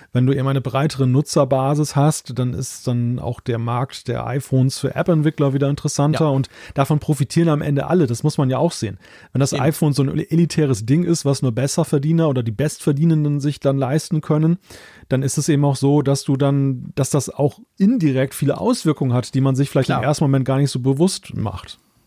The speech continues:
Speaker 2: Ja, absolut, guter Punkt. Und dann, ähm, also iPhone S E, ich glaub, da, also da sind wir, da sind wir alle ganz sicher, das wird kommen, Punkt. Und dann rechnet man ja auch mit einem neuen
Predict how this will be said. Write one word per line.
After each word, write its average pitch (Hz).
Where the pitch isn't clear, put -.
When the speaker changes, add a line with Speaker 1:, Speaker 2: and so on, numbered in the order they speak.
Speaker 2:
Ja, 143
absolut, 127
guter 127
Punkt. 156
Und 214
dann, 233
ähm, 180
also 127
iPhone 190
S 165
E, 196
ich 190
glaub, 180
da, 156
also 139
da 147
sind 175
wir, 143
da 127
sind 196
wir 135
alle 139
ganz 107
sicher, -
das 110
wird 135
kommen, 123
Punkt. -
Und 175
dann 285
rechnet 185
man 180
ja 165
auch 151
mit 170
einem 139
neuen 139